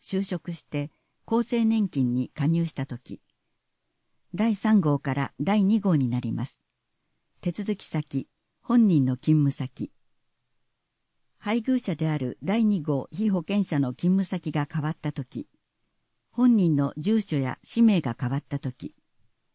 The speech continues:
本人の年金手帳を紛失したとき、再交付の申請。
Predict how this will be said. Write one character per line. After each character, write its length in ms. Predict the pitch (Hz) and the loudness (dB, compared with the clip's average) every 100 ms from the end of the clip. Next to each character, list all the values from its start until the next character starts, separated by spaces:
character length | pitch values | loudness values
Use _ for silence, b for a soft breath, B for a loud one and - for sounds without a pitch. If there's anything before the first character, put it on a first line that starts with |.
| _ _ _ | _ _ _
本 280 | - 247 214 | 2 4 4
人 240 | 170 147 | 4 2
の 180 | 139 - 156 | 0 0 0
年 200 | 175 214 | 2 2
金 240 | 214 208 | 0 0
手 140 | 214 | 0
帳 240 | 202 147 127 | -2 -2 -2
を 240 | 127 - | -4 -6
紛 220 | 147 202 226 | 0 2 2
失 220 | - 175 | 0 -8
し 80 | - | -6
た 160 | 143 | -6
と 100 | 127 | -6
き、 240 | - - - _ _ _ _ _ | -10 -10 -12 _ _ _ _ _
再 240 | - 233 233 | -4 -4 -2
交 140 | 233 | -4
付 140 | 226 120 | -2 -2
の 140 | 120 | -4
申 240 | - 127 | -4 -4
請。 360 | 135 - 113 - | -4 -6 -8 -8